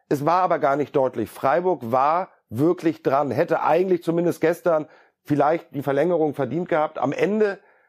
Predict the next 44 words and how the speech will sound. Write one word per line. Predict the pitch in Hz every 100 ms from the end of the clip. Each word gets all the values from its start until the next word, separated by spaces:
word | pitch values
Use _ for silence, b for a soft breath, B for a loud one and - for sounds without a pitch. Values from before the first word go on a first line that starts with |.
| b _
hat's | - 180 -
aber | - 147 147
nicht | 165 -
gereicht. | 147 120 156 202 - - -
Und | 160 175 185 -
bevor | 143 147 165
wir | 160 156 139 -
gleich | 135 143 135
Christian | - 147 135
Streich | - 131 160
auch | 156
hören, | 151 165 151 b b -
der | 143
eine | 135
sehr | 135
interessante | 175 - 120 120 120
Aussage | 123 123 117
auf | 120
der | 127
Pressekonferenz | - 156 147 127 123 120
getätigt | 123 120 120 113
hat, | 139 - b b -
das | 147 123
Handspiel | 175 208 - 208 -
vom | 156 180
Kollegen | - 170 175 175
Gulde. | 165 185 147 - B B
Also | 156 170
ich | - 202
begreife | 214 175 170
jetzt | -
gar | 139
nichts | 190 185
mehr. | 202 208 -
Jetzt, | 147 - -
äh, | -
rei-, | 127 113 135 180
äh, | 156 156
schreitet | - 151 175
der | 165 151
V | 151 160
A |
R | 127 131 180
ein, | 147 175